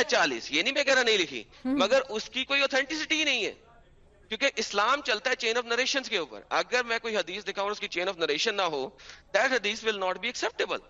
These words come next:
Speaker 1: right? So this is how آپ کو نظر آتا ہے کہ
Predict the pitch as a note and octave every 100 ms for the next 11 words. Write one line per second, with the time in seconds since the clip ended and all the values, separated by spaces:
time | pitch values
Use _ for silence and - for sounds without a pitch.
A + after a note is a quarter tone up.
0 | - _ - - - B2+ E3+ B3 - -
1 | _ - A#3 B3 D4+ D#4+ B3 B3 B3+ -
2 | - - - F3+ G3 A#3+ A3+ G#3+ G3 A#3